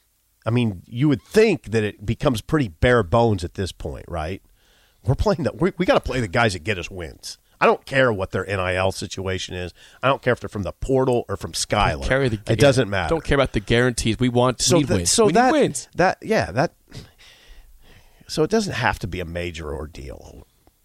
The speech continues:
Speaker 1: this conversation. I'm kind of over making this whole thing a major ordeal. I'll tell you one reason why. You know what, Jake? I'm watching the, I'm watching a big dance.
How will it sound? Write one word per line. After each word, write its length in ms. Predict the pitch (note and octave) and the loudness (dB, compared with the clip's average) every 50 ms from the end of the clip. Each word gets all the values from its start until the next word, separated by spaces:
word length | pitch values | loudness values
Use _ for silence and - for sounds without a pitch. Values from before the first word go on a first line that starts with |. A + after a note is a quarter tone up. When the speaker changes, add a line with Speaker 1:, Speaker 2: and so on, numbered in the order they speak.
| _ - | _ -14
Speaker 1:
this 180 | - F#2+ F#2 - | -8 -8 -8 -8
conversation. 760 | - - - - - - - - - - D2+ - - - - _ _ _ _ _ _ _ _ _ _ _ _ _ - | -8 -10 -12 -12 -12 -12 -10 -10 -10 -10 -10 -12 -12 -14 -16 _ _ _ _ _ _ _ _ _ _ _ _ _ -2
I'm 140 | D#3 G#3 - | -2 0 0
kind 200 | - C4 C#4 C#4 | 2 2 2 2
of 120 | F#3 - - - | 2 0 4 6
over 360 | E3+ F3+ E3+ C3+ C3 C3+ B2 | 6 6 6 4 2 0 0
making 360 | A2+ A2 A#2 B2 - - A2 | 2 2 2 2 2 0 -2
this 180 | G#2+ G2 - - | -2 -2 -2 0
whole 180 | A2 G#2+ G2+ | 0 0 0
thing 240 | - - G#2 F#2 F2 | -2 -4 -8 -6 -8
a 60 | E2 | -8
major 460 | D#2+ E2+ F2 F2 E2+ E2+ D#2 E2+ D#2+ | -10 -8 -6 -6 -6 -6 -8 -8 -8
ordeal. 520 | D2+ C#2+ C2 C2 C2+ C#2 C#2 C2 - - - _ _ _ _ _ _ _ _ _ _ _ _ _ _ _ _ _ _ _ _ _ _ _ _ - | -8 -8 -10 -12 -12 -14 -16 -16 -16 -20 -20 _ _ _ _ _ _ _ _ _ _ _ _ _ _ _ _ _ _ _ _ _ _ _ _ -2
I'll 100 | C3+ D#3 | -2 0
tell 180 | - - F#3+ E3+ | 2 4 4 4
you 80 | D3 | 4
one 340 | B2+ C3+ C#3+ C3+ A2 G#2 G#2 | 4 4 4 2 2 -2 -4
reason 400 | - G#2+ A2 A#2+ A2+ G#2+ G#2 F#2+ | -4 -2 0 0 0 -2 -4 -6
why. 380 | F#2 F2+ F#2 F#2+ G#2+ C3 D#3+ E3+ _ _ _ _ _ _ _ _ _ _ _ _ _ _ - | -2 0 2 2 2 0 -2 -8 _ _ _ _ _ _ _ _ _ _ _ _ _ _ -4
You 120 | - C#3 | -2 0
know 100 | A#2+ A#2+ | 0 2
what, 260 | G#2+ G2+ G2+ G#2 - | 2 2 0 0 -2
Jake? 360 | - - D3+ E3 F3+ - _ _ _ _ _ _ _ _ | -2 -2 -4 -4 -4 -6 _ _ _ _ _ _ _ _
I'm 100 | - C3+ | -6 -4
watching 420 | D#3 - - A2 - - G#2 F#2 E2+ | -2 0 0 0 0 -2 -6 -6 -8
the, 80 | D2+ - _ _ _ _ - | -8 -12 _ _ _ _ -8
I'm 160 | G2+ C3 C#3 | -6 -4 -2
watching 300 | A#2+ F#2+ F2 - - D#2+ | -2 -2 -2 -4 -8 -12
a 40 | D2 | -10
big 280 | D2 F#2+ F#2+ E2+ D#2 | -8 -8 -8 -8 -8
dance. 520 | - - G2+ A2+ A2+ E2+ - - - - | -8 -6 -6 -6 -6 -8 -10 -14 -16 -18